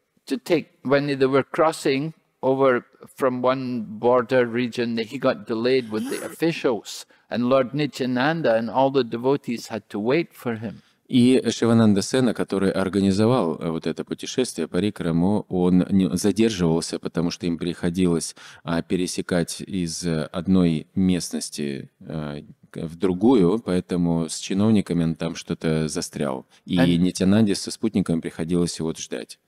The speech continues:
Speaker 1: they had to wait a long time. Lord Nityananda got ang-, got impatient, he got angry. He said, "I'm very hungry."
Speaker 2: Вот. И, э, им пришлось ждать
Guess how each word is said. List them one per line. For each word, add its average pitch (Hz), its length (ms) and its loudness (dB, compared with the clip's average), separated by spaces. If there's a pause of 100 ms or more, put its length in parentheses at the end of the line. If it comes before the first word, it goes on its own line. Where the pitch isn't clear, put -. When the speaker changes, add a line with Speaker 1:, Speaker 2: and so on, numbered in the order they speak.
Speaker 1:
they 135 160 0
had 139 260 -2
to 139 100 0
wait 147 300 2
a 107 100 -2
long 127 640 -2
time. 180 580 0
Lord 139 260 0
Nityananda 147 720 -2
got 135 320 0
ang-, 165 360 -4
got 147 220 0
impatient, 170 760 -2
he 131 80 -4
got 123 320 -2
angry. 165 600 0 (240)
He 160 100 2
said, 202 140 4 (100)
"I'm 220 100 4
very 220 300 2
hungry." 226 800 4 (800)
Speaker 2:
Вот. 85 300 -2
И, 104 480 6
э, 90 240 4
им 101 120 4
пришлось 104 360 0
ждать 104 240 0